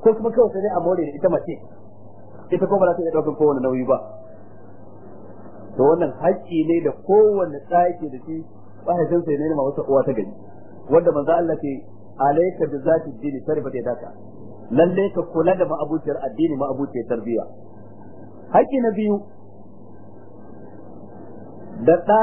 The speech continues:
yake da shi a wajen mahaifinsa, wato kula da mahaifiyar lokacin da suke ɗauke da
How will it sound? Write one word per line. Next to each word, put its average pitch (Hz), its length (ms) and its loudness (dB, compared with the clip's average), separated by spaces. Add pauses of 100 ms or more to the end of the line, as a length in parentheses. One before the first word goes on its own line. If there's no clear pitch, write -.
yake 233 240 0
da 175 100 -2
shi 185 280 -10
a 175 100 4
wajen 170 240 4
mahaifinsa, 151 600 0 (2500)
wato 185 540 6 (1800)
kula 214 360 6 (1300)
da 175 120 4
mahaifiyar 208 880 2 (120)
lokacin 214 500 2
da 170 80 -6
suke 196 300 -4 (100)
ɗauke 165 380 4
da 170 80 0